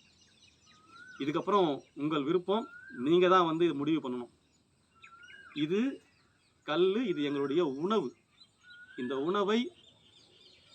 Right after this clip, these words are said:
உணவு என்று சொல்வது எங்களுடைய உரிமை, அந்த உணவை குடிப்பது எங்களுடைய உரிமை. நீங்க வந்து அதை மதுன்னு சொல்லியோ இல்ல வந்து விஷம்னு சொல்லியோ சொல்றது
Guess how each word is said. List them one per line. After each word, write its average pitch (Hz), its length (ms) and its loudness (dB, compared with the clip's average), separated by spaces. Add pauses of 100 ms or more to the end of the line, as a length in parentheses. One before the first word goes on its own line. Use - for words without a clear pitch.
(420)
உணவு 220 320 4
என்று 190 260 -2
சொல்வது 170 320 0 (120)
எங்களுடைய 175 340 4 (100)
உரிமை, 196 280 2 (260)
அந்த 156 180 -2 (140)
உணவை 190 280 2 (500)
குடிப்பது 196 520 -2 (340)
எங்களுடைய 208 420 0
உரிமை. 208 240 0 (3500)
நீங்க 185 280 4
வந்து 185 240 0
அதை 143 160 0 (840)
மதுன்னு 151 400 0
சொல்லியோ 123 360 -4 (140)
இல்ல 135 160 -4
வந்து 143 220 -6
விஷம்னு 151 420 -6
சொல்லியோ 131 320 -10 (1300)
சொல்றது 180 320 0